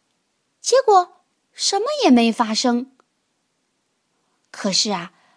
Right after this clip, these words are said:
当他用蹄子拿着小石子儿说同样的一句话时，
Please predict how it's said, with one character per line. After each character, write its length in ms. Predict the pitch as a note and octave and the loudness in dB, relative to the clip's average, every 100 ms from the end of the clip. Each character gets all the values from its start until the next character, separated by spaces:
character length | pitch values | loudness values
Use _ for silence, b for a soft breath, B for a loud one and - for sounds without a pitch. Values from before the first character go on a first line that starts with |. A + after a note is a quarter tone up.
| _ | _
当 200 | F#4 G#4 | -6 -6
他 160 | G#4 G#4 | -4 -4
用 220 | A4 D4+ | -2 -2
蹄 380 | - - A3 E4+ | -4 -6 -4 -2
子 140 | F#4+ | 0
拿 340 | C4 G3+ A3+ | 0 0 -6
着 140 | G4 G#4 | -6 -4
小 240 | B3+ F3+ | -4 -4
石 200 | E3+ G#3 | -6 -6
子 100 | G#3 | -2
儿 180 | D#3+ C#3+ b b | -4 -4 b b
说 220 | - A3+ | -4 -2
同 300 | - G3 G3+ | -2 -4 -4
样 180 | A#3+ G#3 | -4 -4
的 80 | F3+ | -6
一 160 | F3+ | -8
句 160 | G3 A3+ | -8 -8
话 240 | G#3 G#3 | -6 -6
时， 300 | G3 G3 G3+ | -4 -4 -6